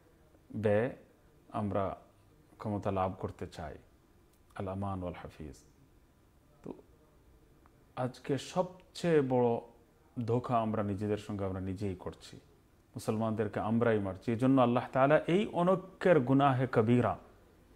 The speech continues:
এই অনৈক্যের আল ফিতনাতু আকবারু মিনাল কাতল, হত্যাযজ্ঞের চেয়েও বেশি ভয়াবহ হলো ফিতনা। তো আমরা অনৈক্যের যে ফিতনার মধ্যে আছি লিপ্ত,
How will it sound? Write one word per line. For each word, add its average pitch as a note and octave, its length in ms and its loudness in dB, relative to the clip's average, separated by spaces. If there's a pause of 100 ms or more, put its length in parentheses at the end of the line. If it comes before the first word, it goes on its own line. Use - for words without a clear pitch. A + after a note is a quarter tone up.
(300)
এই D3+ 220 6
অনৈক্যের D#3+ 920 4 (280)
আল C3 160 4
ফিতনাতু D#3 640 0
আকবারু F3 480 4
মিনাল D3+ 320 6 (120)
কাতল, G#3 340 4 (880)
হত্যাযজ্ঞের A3 1000 10
চেয়েও F#3+ 260 8
বেশি C#3 460 4 (440)
ভয়াবহ B2+ 360 10
হলো G#2+ 500 2
ফিতনা। G#2 460 -2 (440)
তো A#2 80 2
আমরা B2 180 6
অনৈক্যের D#3 560 8
যে F3 100 6
ফিতনার E3 500 8
মধ্যে F3 300 8
আছি C#3 220 6
লিপ্ত, A2+ 400 0